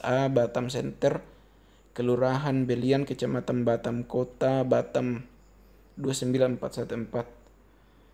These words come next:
Eh, diterbitkan dua puluh tujuh Mei. Jadi tujuh hari setelah dua puluh tujuh, tujuh hari kerja.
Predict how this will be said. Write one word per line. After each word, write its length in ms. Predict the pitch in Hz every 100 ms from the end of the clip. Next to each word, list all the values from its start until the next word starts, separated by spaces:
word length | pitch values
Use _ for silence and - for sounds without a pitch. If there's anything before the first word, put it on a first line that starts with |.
| - -
Eh, 340 | - 113 113 113
diterbitkan 640 | - - 139 139 - 131
dua 160 | 127 120
puluh 240 | - 202
tujuh 320 | - 120 117 117
Mei. 720 | 117 123 139 156 156 160 160 160 - - - - _ - - - - - - -
Jadi 220 | 151 117 120 -
tujuh 240 | 117 123
hari 160 | 139 139
setelah 400 | - 135 117 120
dua 80 |
puluh 240 | - - -
tujuh, 640 | 135 135 143 143 143 139 - - - - - - -
tujuh 200 | - 113 120
hari 160 | 120
kerja. 560 | - 123 135 135 156 185